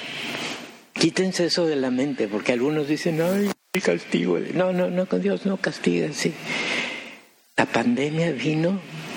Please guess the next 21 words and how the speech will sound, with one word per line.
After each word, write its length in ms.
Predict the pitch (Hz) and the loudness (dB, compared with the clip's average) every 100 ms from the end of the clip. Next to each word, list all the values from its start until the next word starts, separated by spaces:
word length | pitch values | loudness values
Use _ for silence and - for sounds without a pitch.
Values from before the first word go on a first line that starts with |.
| - | 0
como 240 | - 104 107 | 2 4 4
muchas 440 | 120 196 180 160 | 2 2 -2 0
otras 300 | 156 - 139 | 0 0 -2
pandemias 640 | - 127 127 120 117 113 123 | 2 2 4 2 2 2 0
a 60 | |
través 380 | 110 113 120 110 | 2 2 2 2
de 80 | 120 | 0
los 220 | 92 95 | 0 0
siglos, 480 | - 127 - 175 - - - - - | 0 2 0 0 -2 -6 -4 -2 2
a 120 | 151 | 2
consecuencia 960 | - 165 190 170 - 113 101 117 110 - | 2 0 2 0 2 0 2 0 0 0
de 140 | 131 156 | 0 2
la 140 | 160 | 2
contaminación 1200 | - 160 156 160 165 156 160 160 - - 107 - - - - - - - | 0 0 0 0 0 0 0 -2 0 0 0 -4 -6 -8 -6 -6 -8 0
que 140 | 139 139 | 2 2
Adán 540 | 143 139 117 117 131 127 | 2 2 2 0 -2 -2
eventualmente 1000 | 131 113 104 - 113 117 107 92 110 - - - - - - - | 2 2 2 0 0 0 -2 0 -2 -2 -8 -10 -8 -8 -2 2
provocó. 540 | 107 95 87 - - - - - - - - - - - _ _ _ _ _ _ _ - - - - | 2 0 -2 -2 -4 -8 -12 -10 -8 -10 -12 -16 -20 -20 _ _ _ _ _ _ _ -20 -20 -20 -2
Y 120 | - | 0
Dios 340 | 117 110 151 185 | 2 2 0 -2
soberanamente 1120 | - 120 107 110 139 156 156 160 151 - | -2 0 2 0 0 0 0 -2 -2 -2